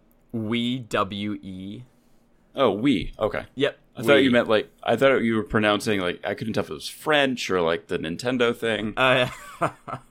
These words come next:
Speaker 1: yeah, W E, We. Um, and they've got a sub brand called Civivi, and they're, it's a Chinese, uh, a knife company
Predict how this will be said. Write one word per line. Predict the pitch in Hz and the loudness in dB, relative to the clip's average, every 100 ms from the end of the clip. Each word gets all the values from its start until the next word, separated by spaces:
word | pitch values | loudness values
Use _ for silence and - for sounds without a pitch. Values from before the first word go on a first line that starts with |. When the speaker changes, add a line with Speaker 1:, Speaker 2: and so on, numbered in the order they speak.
| - - 208 202 202 190 165 | -20 -20 -16 -16 -14 -16 -6
Speaker 1:
yeah, | 123 123 101 | -2 0 0
W | 123 131 135 127 | 0 -2 -2 -4
E, | 120 101 | -4 -4
We. | 92 110 104 95 - - | -4 -6 -4 -6 -8 -8
Um, | 107 104 95 95 - | -2 0 0 -4 -8
and | 110 110 | -6 -2
they've | 113 101 | -2 0
got | 107 98 - _ _ _ _ _ _ - - | -2 -2 -2 _ _ _ _ _ _ -18 -8
a | 113 | -6
sub | - 110 107 95 | -4 -2 -2 0
brand | 113 98 95 | -2 -2 -4
called | - 92 90 | -6 -8 -8
Civivi, | - 101 90 104 95 110 113 120 _ _ _ - | -12 -14 -8 -6 -6 -6 -8 -10 _ _ _ -10
and | 104 95 101 | -8 -6 -2
they're, | 117 | -2
it's | 80 110 110 | -2 -6 -8
a | |
Chinese, | - 113 117 110 110 98 - - - | -2 0 0 -2 -6 -8 -12 -18 -6
uh, | 98 90 87 90 90 - | -2 -2 -2 -4 -10 -8
a | 98 | -6
knife | 95 95 - | -2 -4 -6
company | 95 85 87 82 80 | -10 -10 -10 -12 -12